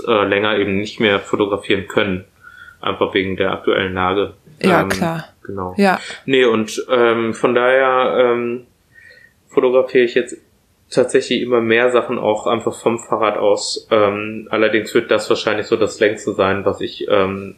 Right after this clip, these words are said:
Speaker 1: halt in dieser Kürze der Zeit dann, äh, fotografieren darf, muss. <laughs> Da
Speaker 2: Etwas
Speaker 1: bin ich sehr
Speaker 2: über
Speaker 1: gespannt.
Speaker 2: tausend Kilometer ist das lang, ne?
Speaker 1: Genau,
Speaker 2: Durch Tschechien.
Speaker 1: ja, und, und
Speaker 2: Ja.
Speaker 1: vor allem viele Höhenmeter ist
Speaker 2: Ja.
Speaker 1: das, glaub ich, ja.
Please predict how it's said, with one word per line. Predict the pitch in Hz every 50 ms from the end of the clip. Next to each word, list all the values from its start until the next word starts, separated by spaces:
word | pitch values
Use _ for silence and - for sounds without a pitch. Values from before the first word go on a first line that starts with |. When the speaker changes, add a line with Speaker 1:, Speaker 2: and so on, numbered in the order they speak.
| _
Speaker 1:
halt | - 104 101 98
in | 110 104
dieser | 101 98 95 90
Kürze | - - 127 113 110 - 101
der | 95 92 -
Zeit | - - 107 98 98 -
dann, | - 98 95 92 92 95
äh, | 95 - - 92 90 - -
fotografieren | - - 98 92 95 - - - 104 101 98 95 87 - _ _ _ _ _ _ -
darf, | 95 92 95 92 - - - _ _
muss. | 101 95 - - - - -
<laughs> | - 139 - - 135 - - 123 - - - - - - - - - - -
Da | 214
Speaker 2:
Etwas | 214 214 220
Speaker 1:
bin | 226 226 226 226
ich | 214 -
sehr | - 226
Speaker 2:
über | 220 214 208
Speaker 1:
gespannt. | 208 202 - - 220
Speaker 2:
tausend | 226 202 202 196 202 202 202
Kilometer | - 196 202 202 190 196 196 196 196 185 170 160 -
ist | - 170 - - 170
das | 165 - -
lang, | - 165 160 160 160 160 160 - _ _
ne? | - 202 226 247
Speaker 1:
Genau, | - 123 117 117 113
Speaker 2:
Durch | 110 104 -
Tschechien. | 196 185 - 113 113 180
Speaker 1:
ja, | 170
und, | 170 170 170 - _ _ _ _
und | - 113 -
Speaker 2:
Ja. | - 185
Speaker 1:
vor | 185 107
allem | 113 110
viele | - - 117 110 107
Höhenmeter | 113 117 113 107 101 95 - - 101 98 101 - _ _ _
ist | - - -
Speaker 2:
Ja. | 190 170
Speaker 1:
das, | -
glaub | - 98 101 98
ich, | 101 - -
ja. | 113 110 107 104